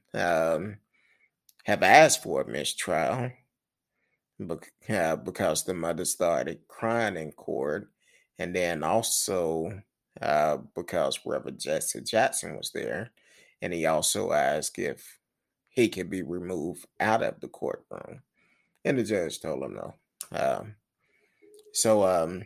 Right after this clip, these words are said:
Radio said if Cal is set free, he can hit the speaker co-,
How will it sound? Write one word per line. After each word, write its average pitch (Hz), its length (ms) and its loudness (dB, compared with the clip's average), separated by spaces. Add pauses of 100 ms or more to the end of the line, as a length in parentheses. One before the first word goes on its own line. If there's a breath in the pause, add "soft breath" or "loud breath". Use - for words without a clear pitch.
(180)
Radio 117 320 4
said 113 300 2
if 101 160 -4
Cal 123 400 6
is - 200 -2
set 113 320 2 (1120)
free, 156 420 8
he 135 260 -2
can 113 280 -4
hit 123 380 2
the - 60 -6
speaker 123 500 -2
co-, - 280 -4